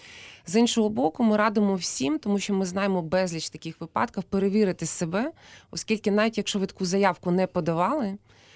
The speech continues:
високий рівень вирогідності, що вас туди внесли без вашої згоди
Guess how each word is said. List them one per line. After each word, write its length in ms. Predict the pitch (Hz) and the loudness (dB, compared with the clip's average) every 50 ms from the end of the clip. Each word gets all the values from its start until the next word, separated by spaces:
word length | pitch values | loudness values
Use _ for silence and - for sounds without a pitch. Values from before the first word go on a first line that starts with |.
| - _ _ | -20 _ _
високий 640 | - 143 196 202 - - 233 240 240 233 - 208 190 | -2 0 0 0 2 2 2 2 2 2 0 0 2
рівень 280 | 214 220 190 190 185 | 2 2 2 2 2
вирогідності, 760 | 170 190 196 196 196 165 214 285 - 311 277 233 - - 185 | 2 4 4 4 4 4 2 2 2 2 2 2 0 -2 -2
що 160 | - - 185 | -2 0 0
вас 160 | 175 202 233 | 0 0 0
туди 220 | - - 190 185 185 | -2 -4 -4 -2 -2
внесли 380 | 175 180 190 214 - - 180 | 0 0 0 0 -2 -2 -6
без 320 | 156 151 147 185 202 180 170 | -6 -2 0 0 0 0 -2
вашої 600 | 151 160 165 - - - 165 160 156 151 143 - - _ _ _ | -4 -4 -4 -4 -6 -6 -6 -6 -6 -8 -8 -10 -14 _ _ _
згоди 560 | - 139 151 139 156 143 131 - - - - | -12 -12 -10 -6 -4 -4 -4 -4 -4 -10 -10